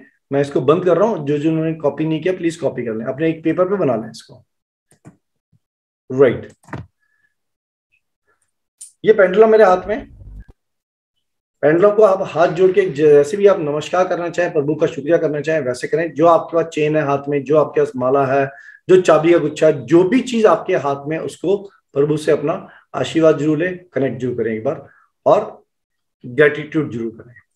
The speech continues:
ठीक है। Now, इसको मेरे साथ फॉलो करेंगे, ये आपके हाथ में है, ठीक है, बिल्कुल straight है, तीन उंगली से मैंने पकड़ा इसको, ये straight है बिल्कुल।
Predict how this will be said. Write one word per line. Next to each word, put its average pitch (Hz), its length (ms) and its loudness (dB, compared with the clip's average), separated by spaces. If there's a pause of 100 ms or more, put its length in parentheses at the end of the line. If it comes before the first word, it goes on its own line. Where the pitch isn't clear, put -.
(140)
ठीक 143 140 -6
है। 147 260 -12 (300)
Now, 151 280 0 (1700)
इसको 208 580 4 (460)
मेरे 185 140 4
साथ 220 160 2
फॉलो 170 260 6
करेंगे, 190 300 2
ये 160 300 -2
आपके 190 260 4
हाथ 147 300 0
में 156 140 -4
है, 170 200 -10 (840)
ठीक 147 120 -6
है, 185 60 0
बिल्कुल 196 220 0
straight 180 320 2
है, 190 240 -2 (320)
तीन 214 160 4
उंगली 220 200 4
से 220 100 6
मैंने 208 160 4
पकड़ा 147 260 0
इसको, 143 400 0 (1400)
ये 185 160 4
straight 156 300 2
है 156 80 6
बिल्कुल। 165 400 -4